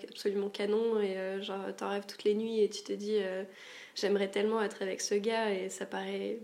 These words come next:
fou comme sentiment. Et après, quand tu grandis avec le recul, tu te dis, « Bon, bah, enfin, il y avait rien, quoi. C'est juste qu'il était mignon et puis c'est tout, quoi. » Alors que ce que je vis actuellement avec, euh, mon mec, bah, c'est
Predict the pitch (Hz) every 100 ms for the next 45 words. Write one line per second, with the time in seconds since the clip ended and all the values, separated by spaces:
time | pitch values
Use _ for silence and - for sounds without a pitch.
0 | - - - - 262 247 196 196 185 -
1 | 214 254 220 190 180 - 220 - - 180
2 | 190 185 202 240 202 - 180 170 240 226
3 | - 196 202 202 214 202 - - 226 226
4 | - 202 202 190 202 208 277 247 - 226
5 | - 196 202 - - 190 180 180 - 196
6 | 202 220 254 240 208 - - - 285 254
7 | - 214 196 190 196 190 - 202 190 202
8 | - - - - - - - - 202 196
9 | 202 190 190 190 196 190 214 214 214 202
10 | 190 202 226 196 196 214 - 202 196 190
11 | 180 180 214 240 - 175